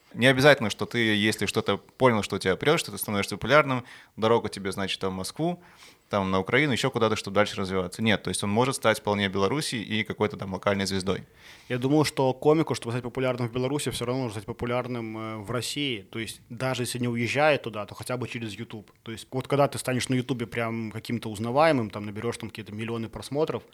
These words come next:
Speaker 1: Мгм.
Speaker 2: опять же, ты миллионы ты наберешь, э, сначала не белорусов. Белорусы посмотрят тебя уже потом, когда узнают, типа: «О, белорус, который набрал миллион просмотров».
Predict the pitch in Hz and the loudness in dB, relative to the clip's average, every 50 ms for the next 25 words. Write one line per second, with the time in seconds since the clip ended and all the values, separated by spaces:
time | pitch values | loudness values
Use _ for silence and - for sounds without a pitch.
0 | _ - 113 104 107 104 104 113 - 120 - - 123 113 113 - - 120 120 120 | _ -8 -6 -4 -4 -4 -6 -6 -8 -8 -4 -4 -4 -4 -4 -6 -4 -4 -2 -2
1 | 123 123 123 107 - 123 120 120 120 123 123 117 - - - 117 110 110 107 - | -2 -2 -2 -2 -4 -4 -2 -2 -2 0 -2 -2 -2 -2 -4 -4 -6 -6 -8 -6
2 | - 123 - - 139 131 127 123 117 113 120 147 147 127 120 117 110 107 104 104 | -6 -4 -2 0 0 0 0 -2 -2 2 4 4 4 4 2 -2 -6 -6 -10 -10
3 | - - 98 - - 104 107 110 120 117 - 104 113 110 123 120 117 - 120 113 | -12 -14 -16 -16 -14 -12 -10 -8 -8 -8 -10 -8 -6 -4 -4 -4 -4 -6 -8 -8
4 | 104 107 - 123 120 - - 123 - - 98 104 98 - 104 101 95 - - - | -6 -6 -6 -4 0 0 0 0 -2 -8 -10 -10 -10 -10 -12 -12 -12 -14 -16 -18
5 | - - 120 123 107 95 95 104 98 101 147 180 - - 127 120 110 107 107 107 | -16 -12 -10 -10 -10 -10 -12 -14 -10 -6 -6 -6 -4 -6 -6 -4 -4 -4 -4 -2
6 | - 139 139 120 104 98 117 117 104 - 113 - - 110 98 - - - | 0 0 0 0 0 -2 -2 -4 -4 -6 -8 -8 -8 -10 -10 -12 -14 -18